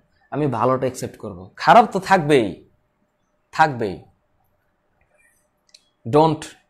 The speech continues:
go with this sort of friend circle।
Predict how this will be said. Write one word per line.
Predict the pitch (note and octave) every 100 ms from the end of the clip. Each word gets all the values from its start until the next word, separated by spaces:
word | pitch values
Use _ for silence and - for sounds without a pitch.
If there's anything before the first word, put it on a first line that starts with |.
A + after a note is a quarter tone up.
| _ _ _ _ _ _ _
go | C3+ A2+ F#2 _ _ _ _ _ _ -
with | C3 B2
this | C#3 -
sort | B2 A#2+
of | A#2+ - -
friend | D#3+ D#3+
circle। | A#2+ F#2+ -